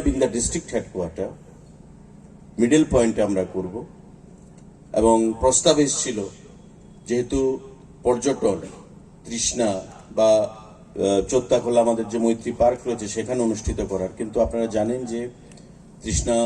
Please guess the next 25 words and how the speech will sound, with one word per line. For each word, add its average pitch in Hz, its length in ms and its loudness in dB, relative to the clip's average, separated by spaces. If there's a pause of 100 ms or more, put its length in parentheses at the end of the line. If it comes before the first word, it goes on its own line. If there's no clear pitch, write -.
(200)
ওয়াইল্ড 107 280 2
লাইফ 113 200 0
স্যাংচুরি 110 360 -6 (100)
সেটা 107 220 -4 (260)
ফরেস্টের 117 480 -4
আন্ডারে 95 280 -4
রয়েছে। 92 360 -10 (500)
আমাদের 101 280 0
যে 104 80 -6 (100)
সাউন্ড 110 260 0 (100)
সিস্টেম 110 380 -4
বা 104 160 2
সমস্ত 110 240 -4 (120)
কিছুতে 104 300 -10 (180)
পশু 101 240 -10 (100)
পাখিদের 107 440 -8
অসুবিধা 104 420 -6
হতে 80 260 -12
পারে, - 140 -14 (500)
তাই 143 160 6 (120)
আমরা 104 180 -4 (140)
সিদ্ধান্ত 101 420 -4
গ্রহণ 113 200 -2 (100)
করেছি 120 320 -4 (540)
যে 120 100 -6